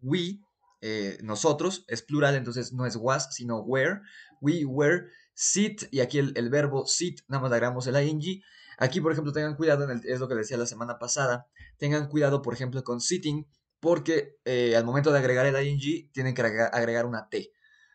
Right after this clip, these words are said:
Entonces es sitting con doble T, en el caso de que fuera, por ejemplo, stop, sería stopping con doble P, si no me equivoco. Déjenme ver si no estoy diciendo una tontería, según yo stopping sí va con doble P.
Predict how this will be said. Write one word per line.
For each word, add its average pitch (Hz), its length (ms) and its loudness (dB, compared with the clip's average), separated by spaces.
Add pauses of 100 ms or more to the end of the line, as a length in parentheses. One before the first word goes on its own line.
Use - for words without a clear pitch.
Entonces 120 400 -2
es 120 180 -2
sitting - 380 -6
con 131 160 -4
doble 123 220 0
T, 151 320 -2
en 117 80 -6
el 110 60 -10
caso 131 200 -4
de 113 80 -2
que 110 80 -12
fuera, 120 220 -2
por 101 100 -12
ejemplo, 101 240 -12
stop, 117 380 -4 (120)
sería 107 280 -4
stopping 151 500 -6 (160)
con 110 160 -8
doble 120 240 -2
P, 143 240 -6
si 120 140 -12
no 127 60 -6
me 127 60 -6
equivoco. 123 400 -6 (340)
Déjenme 127 280 -2
ver 117 120 -4
si 117 100 -8
no 113 60 -6
estoy 113 140 -6
diciendo 117 200 -4
una 110 80 -6
tontería, 107 340 -4
según 131 280 -6
yo 139 80 -2
stopping 117 380 -10
sí - 140 -12
va 110 140 -6
con 101 120 -10
doble 95 240 -8
P. 165 280 -12